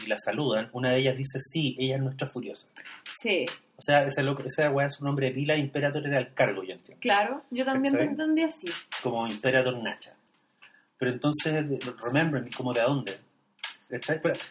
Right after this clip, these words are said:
Speaker 1: no me molesta, no me parece un error. Creo que es una weá misteriosa que está ahí
Speaker 2: Ujú.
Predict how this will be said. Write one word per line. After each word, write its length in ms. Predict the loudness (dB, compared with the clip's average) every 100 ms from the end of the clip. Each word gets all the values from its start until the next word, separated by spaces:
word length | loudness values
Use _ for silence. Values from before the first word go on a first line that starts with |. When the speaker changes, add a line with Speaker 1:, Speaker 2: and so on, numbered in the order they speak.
| -6 2
Speaker 1:
no 100 | 4
me 60 |
molesta, 380 | 4 2 2 0
no 80 | 2
me 60 |
parece 260 | 4 2 0
un 60 | 2
error. 240 | 2 2
Creo 320 | 0 2 2
que 200 | 2 0
es 160 | 0 -2
una 140 | -2
weá 160 | 0 0
misteriosa 680 | -2 -2 0 2 0 0 -2
que 80 | -2
está 200 | -2 2
ahí 140 | 6
Speaker 2:
Ujú. 340 | 6 4 -2